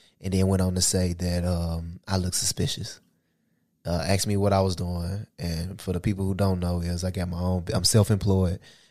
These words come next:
as, uh, I'm basically, I do deliveries, or I pick up specimen samples, or, or a lot of medical stuff. And I was in the city picking something up out of a lockbox. I had my key and everything, and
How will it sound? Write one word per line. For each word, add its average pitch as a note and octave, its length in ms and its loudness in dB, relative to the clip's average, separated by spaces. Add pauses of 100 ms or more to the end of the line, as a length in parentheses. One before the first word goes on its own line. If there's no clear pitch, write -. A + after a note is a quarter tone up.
(120)
as, F2 460 0
uh, F#2 600 -4
I'm F#2 220 0
basically, G2 420 2
I F#2+ 80 0
do G2+ 140 2
deliveries, F#2+ 640 0
or F2 180 2
I - 20 6
pick G#2+ 220 4
up F#2+ 80 6
specimen F#2+ 400 4
samples, F#2 400 2
or, F#2 240 0
or F2+ 180 2
a F2+ 60 4
lot F#2 180 4
of F#2 60 2
medical F#2 340 2
stuff. F2+ 380 -2 (600)
And F2+ 460 2
I F#2+ 140 0
was F#2 160 0
in G2 80 0
the G2 60 0
city F#2+ 280 2
picking F#2+ 240 0
something F#2+ 340 -2
up F#2 140 0
out F#2 140 2
of F#2 60 0
a F#2+ 40 2
lockbox. F2+ 640 -2
I F2 80 0
had F#2+ 140 4
my G2 100 2
key G2 280 -2
and F#2 100 0
everything, F2+ 480 -2
and E2+ 120 -2